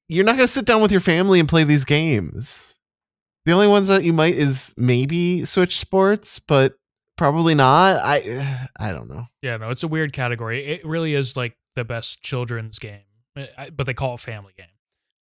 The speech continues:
Speaker 2: I am going, this is, like, this is the one where I'm picking the out of bo-, out of the box one, and I'm going with Lego Star Wars: The Skywalker Saga. I just think there might be some, uh, vote separation between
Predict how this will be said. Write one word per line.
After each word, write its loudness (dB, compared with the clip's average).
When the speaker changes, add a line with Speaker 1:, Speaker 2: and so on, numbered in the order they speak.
Speaker 2:
I 0
am 0
going, -4
this -8
is, -12
like, -6
this -4
is -8
the -2
one -8
where -4
I'm -6
picking -8
the -8
out -4
of -12
bo-, -12
out -6
of -6
the -6
box -8
one, -8
and -4
I'm -4
going -2
with -8
Lego -2
Star -4
Wars: -6
The -18
Skywalker -8
Saga. -8
I -4
just -6
think -6
there -2
might -2
be -8
some, -6
uh, -2
vote -2
separation -4
between -6